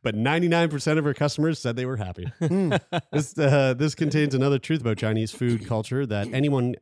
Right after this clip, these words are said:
Speaker 1: who has eaten in Japan will acknowledge, whatever you order, the chance of it being delicious is approximately one hundred percent.
Speaker 2: It's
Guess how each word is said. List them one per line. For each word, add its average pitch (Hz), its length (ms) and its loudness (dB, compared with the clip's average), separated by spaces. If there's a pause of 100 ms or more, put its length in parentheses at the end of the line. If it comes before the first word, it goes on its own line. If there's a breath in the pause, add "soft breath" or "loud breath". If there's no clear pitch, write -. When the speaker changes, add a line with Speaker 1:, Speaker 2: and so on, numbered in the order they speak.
Speaker 1:
who 110 100 -2
has 101 260 -2
eaten 147 360 -4
in 101 120 -4
Japan 98 400 -6
will 107 140 -2
acknowledge, 117 540 -4
whatever 120 340 -6
you 175 100 -4
order, 101 260 -6
the 95 120 -10
chance 113 340 -6
of 120 60 -8
it 110 80 -8
being 104 200 -6
delicious 95 460 -10
is 98 140 -12
approximately 95 600 -10
one 104 240 -6
hundred 104 220 -8
percent. - 300 -20 (480)
Speaker 2:
It's - 60 -12